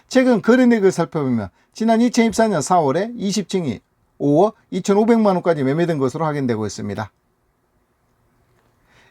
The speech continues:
인터넷 확인 매물을 살펴보면 영통 풍림 아이온 삼 차 아파트 삼십오 평형의 매물 호가는 백사동 남양 오 층이 육억 삼천만 원까지 체크되고 있습니다.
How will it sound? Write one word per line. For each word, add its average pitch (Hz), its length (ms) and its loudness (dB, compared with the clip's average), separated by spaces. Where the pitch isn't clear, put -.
인터넷 247 380 4
확인 254 220 2
매물을 254 340 4
살펴보면 240 560 0
영통 214 320 0
풍림 226 300 -2
아이온 180 280 2
삼 214 200 -4
차 214 140 0
아파트 180 420 0
삼십오 220 480 2
평형의 190 500 0
매물 180 280 2
호가는 160 400 -2
백사동 190 540 0
남양 151 340 0
오 190 80 2
층이 190 380 -4
육억 165 220 2
삼천만 233 460 2
원까지 165 280 0
체크되고 170 420 -4
있습니다. 107 460 -6